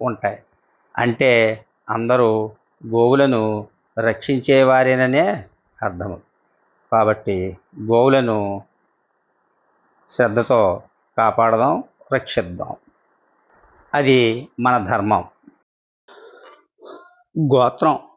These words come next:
అనగా మూలపురుషుడి పేరు. మనిషి రూపానికి జన్మనిచ్చేది స్త్రీయే అయినా, ఆ మనుష్యుడి తాలూకా విత్తనానికి జన్మనిచ్చేది పురుషుడే కాబట్టి,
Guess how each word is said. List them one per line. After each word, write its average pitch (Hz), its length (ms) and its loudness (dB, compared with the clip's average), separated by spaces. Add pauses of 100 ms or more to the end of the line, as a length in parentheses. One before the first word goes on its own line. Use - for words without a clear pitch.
(120)
అనగా 120 360 -2 (520)
మూలపురుషుడి 139 680 0
పేరు. 113 420 -2 (1000)
మనిషి 127 300 -2
రూపానికి 131 800 0 (420)
జన్మనిచ్చేది 127 880 0
స్త్రీయే 123 440 0
అయినా, 117 480 -2 (680)
ఆ 120 160 4
మనుష్యుడి 120 540 -2
తాలూకా 120 800 -2 (840)
విత్తనానికి 117 880 -4 (180)
జన్మనిచ్చేది 113 1080 -2 (180)
పురుషుడే 123 400 0
కాబట్టి, 117 680 -4